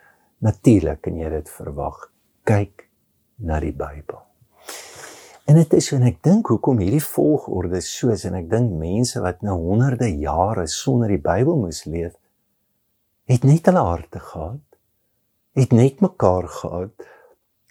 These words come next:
en die natuur gehad om God te kan lees. En ongelukkig het ons dit geëlimineer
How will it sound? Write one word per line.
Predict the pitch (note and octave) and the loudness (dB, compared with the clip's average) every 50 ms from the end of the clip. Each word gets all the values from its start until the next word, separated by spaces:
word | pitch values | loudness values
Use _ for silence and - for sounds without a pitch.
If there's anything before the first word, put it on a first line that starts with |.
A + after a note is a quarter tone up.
| _ | _
en | - - D3 | 0 2 4
die | D3+ D3+ | 4 4
natuur | D3+ E3 D#3+ D3+ - - G#3 A3 A#3 A3 F#3+ | 2 0 -2 -4 -4 -2 0 0 0 -2 -4
gehad | - - - - C#2 F2 F2+ - _ - _ _ _ _ _ | -8 -10 -12 -14 -14 -14 -16 -18 _ -20 _ _ _ _ _
om | - - E3 F3+ F3+ E3 | 2 2 4 4 2 -2
God | - - - - - G#2+ G#2 - _ _ _ - - _ _ _ _ _ _ _ _ _ _ _ _ _ | -4 -8 -4 0 0 0 0 0 _ _ _ -20 -20 _ _ _ _ _ _ _ _ _ _ _ _ _
te | - C#3+ C#3 - | -2 -2 0 0
kan | - B2+ B2 A2 G2+ | 0 0 2 2 2
lees. | F2+ G2 C#3+ F#3 G3+ C#3+ G#2 D2+ - - - - _ _ _ _ _ _ - - - - - - _ | 2 2 2 0 0 -2 -8 -12 -16 -20 -20 -20 _ _ _ _ _ _ -20 -20 -20 -20 -20 0 _
En | - B2+ B2+ - | 6 8 8 8
ongelukkig | - D3+ G3 A3 G3+ - C#3 A2 G2 G#2+ - - A2+ G2+ - | 6 4 4 2 2 0 -2 -2 -2 -2 -2 -4 -6 -6 -4
het | G#2 F#2+ - | -6 -6 -4
ons | - - A2 F#2 D#2 D#2 | -4 -4 -4 -4 -4 -2
dit | D2+ A#2 D3 D3 | -2 -2 -2 -2
geëlimineer | - - - G#2+ - - F2 F2 E2+ E2+ E2 E2+ F2 A2 A#2+ G#2+ E2 D#2+ F2 G2 - | -4 -6 -6 -6 -6 -6 -6 -6 -8 -8 -8 -4 0 0 2 0 0 -2 -6 -8 -12